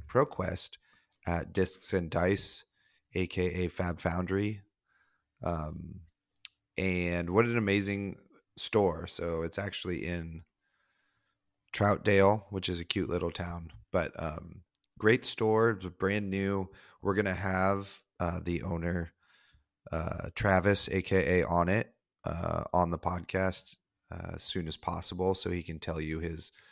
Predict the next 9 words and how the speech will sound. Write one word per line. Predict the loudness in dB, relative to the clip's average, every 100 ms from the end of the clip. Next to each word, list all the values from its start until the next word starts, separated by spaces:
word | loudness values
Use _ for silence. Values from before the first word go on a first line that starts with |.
| _ _ _ -10
uh, | -8 -8 -10 -18 _ _ _ _ _ _
incredible | -12 -2 0 0 -2 -4
story | -4 -2 0 2 0
from | -2 -6 -6 -10 -14 -18 _ _ _ _ _ _ _ _ -20 -20 _
creating | 0 4 4 2
all | 2 2 2
of | 0
this | -2 -2
during, | -2 -2 0 -4 -6